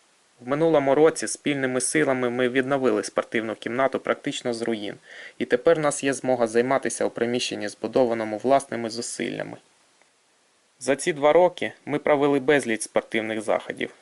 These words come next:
таких як показові виступи, майстер-класи, змагання і так далі.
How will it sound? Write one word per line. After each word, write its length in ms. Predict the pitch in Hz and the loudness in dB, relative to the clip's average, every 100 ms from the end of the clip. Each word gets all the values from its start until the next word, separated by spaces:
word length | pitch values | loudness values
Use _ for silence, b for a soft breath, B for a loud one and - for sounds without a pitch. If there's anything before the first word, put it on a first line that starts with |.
| - | -2
таких 360 | 120 - 135 | -2 0 -2
як 140 | 127 - | -2 0
показові 440 | 131 139 147 139 | 0 2 4 4
виступи, 580 | 117 120 123 104 - 104 | 4 0 -2 -4 -6 -6
майстер-класи, 840 | 123 135 135 - - 120 135 - 120 B B B | -2 -2 0 -2 0 2 2 2 -6 B B B
змагання 640 | - 120 131 156 147 135 131 | -4 -2 0 2 2 0 -2
і 100 | - | -4
так 240 | 123 123 123 | -2 0 0
далі. 400 | 113 87 95 | 0 0 0